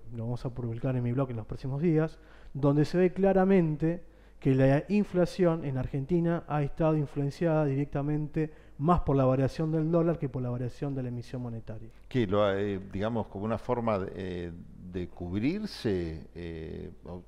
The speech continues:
Speaker 2: para, ¿por qué se genera inflación por una moneda extranjera? Por este parámetro que tenemos siempre, esta especie de
Speaker 1: Bueno,
Speaker 2: fantasma
Speaker 1: en
Speaker 2: de
Speaker 1: parte por una especie de fantasma y puede ser una cuestión especulativa,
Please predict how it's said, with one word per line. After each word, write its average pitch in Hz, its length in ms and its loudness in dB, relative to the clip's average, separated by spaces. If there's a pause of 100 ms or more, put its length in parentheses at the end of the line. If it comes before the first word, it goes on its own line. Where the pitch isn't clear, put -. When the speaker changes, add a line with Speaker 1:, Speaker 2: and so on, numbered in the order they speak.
(140)
Speaker 2:
para, 95 180 -6
¿por - 380 -10
qué 123 320 -4
se - 180 -12
genera 92 500 -6
inflación 87 580 -8
por 98 100 -8
una 87 160 -6
moneda 90 360 -4
extranjera? 120 960 -4 (600)
Por 90 160 -6
este 107 360 -2
parámetro 107 680 2
que 87 80 -4
tenemos 95 360 -4
siempre, 113 320 -6
esta 92 140 -8
especie 98 260 -6
de 85 40 -4
Speaker 1:
Bueno, 185 200 2
Speaker 2:
fantasma 127 480 0
Speaker 1:
en 165 80 0
Speaker 2:
de 147 60 -2
Speaker 1:
parte 220 260 4
por 160 160 6
una 147 260 2
especie 170 320 2
de 160 60 4
fantasma 165 640 2
y 120 160 0
puede 131 180 -2
ser 147 140 -4
una 139 120 0
cuestión 139 280 -2
especulativa, 151 840 0